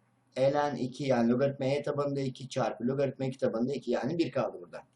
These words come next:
Şimdi gidenler var mı bakalım. Öncelikli olarak yukarıdaki logaritmalarda kimler gidiyor arkadaşlar? Buradaki yedi ile buradaki yedi gidiyor.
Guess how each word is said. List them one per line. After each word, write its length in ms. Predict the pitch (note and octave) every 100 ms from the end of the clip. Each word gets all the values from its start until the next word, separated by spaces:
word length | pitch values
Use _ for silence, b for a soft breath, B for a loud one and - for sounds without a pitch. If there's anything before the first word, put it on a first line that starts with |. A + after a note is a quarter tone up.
| _ _ _ _ _ _ _ b b b -
Şimdi 300 | A#3+ G3 D3+
gidenler 440 | G3 G3 E3+ E3
var 200 | E3+ E3
mı 120 | F3
bakalım. 340 | D#3+ - - - -
Öncelikli 440 | F3 G3 G3 F#3+ F3+
olarak 300 | C#3 - D3
yukarıdaki 480 | E3+ E3 E3 -
logaritmalarda 680 | F3 D#3 C#3 C3 A#2+ A2 G#2+
kimler 420 | - D#3+ E3+ F#3
gidiyor 280 | D#3 A#2+ A2
arkadaşlar? 520 | G2 F#2 F2+ F3+ F3
Buradaki 340 | D3+ D3+ C#3 D#3+
yedi 120 | D3+
ile 160 | D#3 D3
buradaki 380 | C#3 B2+ A2+
yedi 180 | A2 G2
gidiyor. 340 | B2+ C3+ -